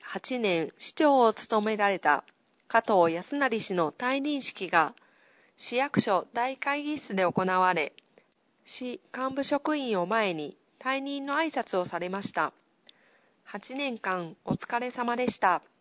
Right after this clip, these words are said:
退任式挨拶抜粋。病院問題などまだまだ課題はありますが、新庁舎の建設や西武こども園の整備、イオンモールの進出、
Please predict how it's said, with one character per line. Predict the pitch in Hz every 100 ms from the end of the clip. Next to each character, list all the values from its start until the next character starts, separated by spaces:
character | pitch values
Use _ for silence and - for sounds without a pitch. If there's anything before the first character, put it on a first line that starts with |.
| _ _ _ _ _ _ _ _ _ _ _ _
退 | - 269
任 | 285 302 269
式 | - -
挨 | 156 226 240
拶 | 208 - 160 - -
抜 | 170
粋。 | - - 226 214 - - _ _ _ _ _ _ _ -
病 | 262 285
院 | 285 285 269
問 | 285 254
題 | 208 180
な | 185
ど | 180 156 - _ _ -
ま | 262
だ | 233
ま | 226
だ | 220 165
課 | 180
題 | 196 220 240
は | 240
あ | 240
り | 233
ま | 247
す | - 185
が、 | 165 151 - _ _ - _ _
新 | - - 277
庁 | 269 311 269
舎 | 220
の | 170 165
建 | 214 214
設 | 214 202 214
や | 196 190 - _ _ _
西 | - 262 262 254
武 | 254
こ | 247
ど | 254
も | 262 311
園 | 285 190
の | 170
整 | - 247 196
備、 | 156 143 - _ _ _ _ _
イ | 185 240
オ | 285
ン | 294
モ | 320 311
ー |
ル | 214 175
の | 160
進 | - 208 202
出、 | - - 190 185